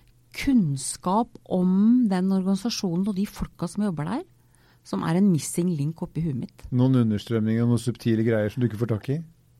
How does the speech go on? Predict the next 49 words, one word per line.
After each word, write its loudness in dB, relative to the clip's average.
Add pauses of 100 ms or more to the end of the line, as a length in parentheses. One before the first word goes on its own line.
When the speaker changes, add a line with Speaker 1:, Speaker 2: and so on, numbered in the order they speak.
(320)
Speaker 1:
Ja, -4
så -8
når -4
man, -2
eh, -8
når 2
du, 4 (480)
når -4
du 0
ser -4
hvordan -4
folk, -4 (160)
eh, -2 (120)
snakker -6
med -6
kaffemaskina, -4
hvem 2
Speaker 2:
Mm. 2
Speaker 1:
snakker -6
med -6
hvem? -2
Speaker 2:
Mm. 2 (320)
Speaker 1:
Eh, -4 (120)
jeg 2
ser -2
ikke -4
øyeko-, -2
altså -4
sånn 0
blikkontakt, -6
altså -6
jeg -2
ser -2
jo -2
ikke -2
hvem -2
som -6
sl-, -10 (380)
som, -4
Speaker 2:
Ja, -8
Speaker 1:
som -4
Speaker 2:
man 4
kan 4
Speaker 1:
kan 6
Speaker 2:
ikke 6
Speaker 1:
se 2
Speaker 2:
hviske 0
på -2
Teams. 2